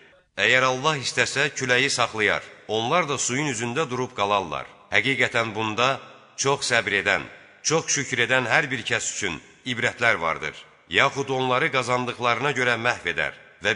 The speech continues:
bir çoxunu bağışlayar. Bizim ayələrimiz barəsində mübahisə edənlər bilsinlər ki, onlar üçün qaçıb can qurtarmağa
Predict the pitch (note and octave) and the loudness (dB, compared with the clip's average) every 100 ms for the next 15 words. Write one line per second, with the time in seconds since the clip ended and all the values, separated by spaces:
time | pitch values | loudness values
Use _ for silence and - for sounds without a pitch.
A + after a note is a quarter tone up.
0 | G#2+ F#3+ - A#2+ F#2+ E2+ - G2+ F2+ F2 | 0 -2 0 0 -2 -4 0 0 0 -4
1 | G2+ F2 D2 - - - G#2+ G#2+ C#3 C3 | 0 0 0 -8 -20 -10 -6 -2 2 4
2 | B2+ B2 B2 B2 D3 A#2 B2 A#2+ - A#2+ | 4 4 4 2 -2 0 0 0 -2 -4
3 | A#2 A#2 A2+ A2+ G#2 C3 A#2 A2+ A#2+ B2+ | -4 -4 -2 -2 0 -2 0 0 0 0
4 | A#2 A2 B2 B2 D#3 D#3 - D2+ - - | -2 -6 -6 -2 0 0 -2 -8 -10 -14
5 | - A2+ A2+ D#3+ E3+ - A#2+ G2 A2 - | -4 -2 0 0 0 -2 -4 -2 -2 -2
6 | D3 A2 D3+ C#3 - B2 A#2 G#2+ G2+ | -6 0 0 0 0 0 2 2 2